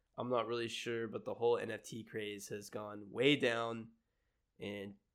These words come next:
when I see these athletes still trying to make it happen, I think it's pretty stupid. Because, like, I'm, I'm so over it. Like, Top Shot was a cool thing, like, six months ago, the N B A stuff,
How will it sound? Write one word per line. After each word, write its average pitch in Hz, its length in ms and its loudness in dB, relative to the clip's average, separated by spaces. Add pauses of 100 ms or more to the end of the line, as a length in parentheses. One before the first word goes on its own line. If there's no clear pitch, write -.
(640)
when 113 160 -2
I 110 60 0
see 123 240 -4
these 117 200 -4
athletes 117 520 2
still 117 240 0
trying 117 240 2
to 117 80 0
make 117 200 2
it 107 120 0
happen, 110 400 0
I 104 80 -6
think 101 160 -10
it's - 160 -12
pretty 117 300 -10
stupid. 127 840 -2 (840)
Because, 104 600 -6
like, 98 360 -8
I'm, 110 420 -4 (120)
I'm 113 200 -4
so 113 420 2
over 95 380 -8
it. - 120 -12 (560)
Like, - 180 -6
Top 147 280 10
Shot 139 340 10
was 120 140 -2
a 120 40 -4
cool 127 300 -4
thing, 123 480 0 (720)
like, 95 100 -6
six - 280 -2
months 117 260 2
ago, 135 320 4 (1080)
the 110 140 -6
N 123 100 0
B 120 180 0
A 117 120 2
stuff, 139 320 4